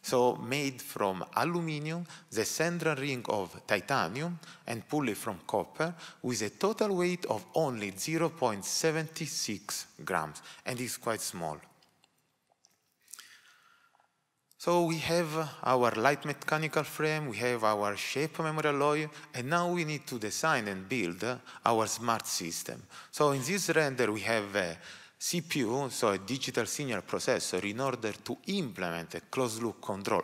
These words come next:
on board, so for each joint, we need an inertial memory unit because we need to identify the position and the orientation of our robot inside the column. We have, uh,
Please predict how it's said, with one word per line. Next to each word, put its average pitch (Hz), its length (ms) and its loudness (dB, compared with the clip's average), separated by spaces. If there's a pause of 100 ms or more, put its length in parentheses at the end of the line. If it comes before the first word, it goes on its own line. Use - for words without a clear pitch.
on 113 260 2
board, 92 360 4
so 104 200 -2
for 101 240 -2
each 135 360 -2
joint, 87 600 -4 (500)
we 147 140 0
need 180 180 2
an 139 140 2
inertial 151 420 0
memory 123 380 0
unit 120 360 -4
because 101 380 -4
we 139 160 -4
need 143 160 -8
to - 80 -12
identify 113 560 -2 (420)
the 117 120 0
position 135 600 0
and 101 100 -2
the 110 80 0
orientation 110 580 -2
of 92 100 -2
our 98 220 2
robot 104 540 0 (300)
inside 104 360 0
the 180 140 -4
column. 147 600 0 (340)
We 117 140 2
have, 101 360 0
uh, 92 100 0